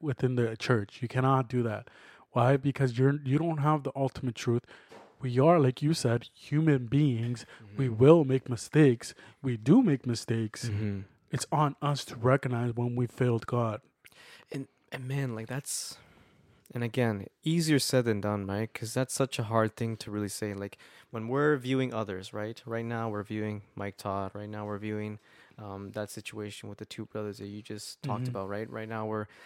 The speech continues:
Speaker 2: talking about what happened with Peter and Paul. Like, in our mindset,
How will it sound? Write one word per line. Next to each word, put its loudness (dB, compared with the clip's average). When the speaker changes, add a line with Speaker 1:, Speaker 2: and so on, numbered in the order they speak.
Speaker 2:
talking -2
about -4
what -4
happened -8
with -14
Peter -6
and -8
Paul. -4
Like, -12
in -6
our 2
mindset, -4